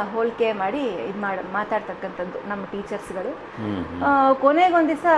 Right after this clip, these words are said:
Speaker 1: ರಿಹರ್ಸಲ್ ಇನ್ನೇನ್, ಆ, ಅಂತಿಮ ಘಟ್ಟಕ್ಕೆ ಬಂತು ಅಂತ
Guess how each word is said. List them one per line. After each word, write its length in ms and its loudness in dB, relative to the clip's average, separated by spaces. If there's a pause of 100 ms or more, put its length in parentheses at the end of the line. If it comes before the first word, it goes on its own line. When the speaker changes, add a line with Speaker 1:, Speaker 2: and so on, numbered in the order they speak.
Speaker 1:
ರಿಹರ್ಸಲ್ 460 2
ಇನ್ನೇನ್, 400 0
ಆ, 260 4
ಅಂತಿಮ 400 2
ಘಟ್ಟಕ್ಕೆ 340 2
ಬಂತು 340 2
ಅಂತ 200 2